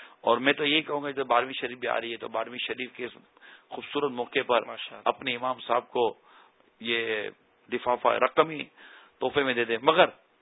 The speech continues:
Speaker 1: بات وہی ہے کہ جتا کر نہ دیں، بتا کر نہ دیں، چپ کر دیں۔ کہ امام صاحب کی سفید پوشی کو بھی تو باقی رکھے نہ رکھیں، اعلان بھی تو نہ نہ کرائیں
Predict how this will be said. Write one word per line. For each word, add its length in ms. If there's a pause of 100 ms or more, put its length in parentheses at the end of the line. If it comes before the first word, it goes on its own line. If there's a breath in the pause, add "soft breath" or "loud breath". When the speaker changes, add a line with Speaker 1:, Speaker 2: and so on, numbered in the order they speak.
Speaker 1:
بات 360
وہی 300
ہے 80 (800)
کہ 480 (2250)
جتا 320
کر 160
نہ 120 (100)
دیں، 140
بتا 320
کر 220
نہ 220
دیں، 180 (640)
چپ 220
کر 240
دیں۔ 220 (640)
کہ 120
امام 240 (100)
صاحب 200
کی 100 (100)
سفید 280 (100)
پوشی 320
کو 180
بھی 140
تو 100
باقی 360
رکھے 240
نہ 80
رکھیں، 340 (1000 soft breath)
اعلان 320
بھی 80
تو 120
نہ 80
نہ 160
کرائیں 300